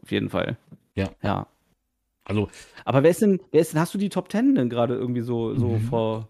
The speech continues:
Speaker 2: Nee, aber ich kann sie
Speaker 1: Mhm.
Speaker 2: gerne mal googeln. Warte mal, ich hab da irgendwo
Speaker 1: Ja,
Speaker 2: was
Speaker 1: bitte
Speaker 2: hier.
Speaker 1: mal.
Speaker 2: Ich guck mal schnell nach. Also, die Top Ten willst du wissen?
Speaker 1: Äh, ja, gerne.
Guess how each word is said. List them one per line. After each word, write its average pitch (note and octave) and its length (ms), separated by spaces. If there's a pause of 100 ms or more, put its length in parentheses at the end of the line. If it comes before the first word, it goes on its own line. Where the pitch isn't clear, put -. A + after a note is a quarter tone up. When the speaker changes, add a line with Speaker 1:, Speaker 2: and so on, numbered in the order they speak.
(160)
Speaker 2:
Nee, C#3+ 680
aber A2+ 160
ich - 80
kann G#3+ 180
sie E3 140
Speaker 1:
Mhm. G3 40
Speaker 2:
gerne F3+ 160
mal E3 140
googeln. F#2+ 540 (120)
Warte A2+ 160
mal, F#2 140
ich E2 80
hab A#2 100
da C3+ 100
irgendwo B2 200
Speaker 1:
Ja, D#3 100
Speaker 2:
was - 140
Speaker 1:
bitte - 80
Speaker 2:
hier. - 80
Speaker 1:
mal. - 280
Speaker 2:
Ich A2+ 220
guck - 160
mal F3+ 80
schnell D#3+ 200
nach. C#3+ 340 (500)
Also, A#2+ 260
die A#2 80
Top D3 120
Ten F3 160
willst F3+ 160
du C#3 60
wissen? G#3 280 (960)
Speaker 1:
Äh, A2+ 220
ja, G2+ 240
gerne. A#2+ 480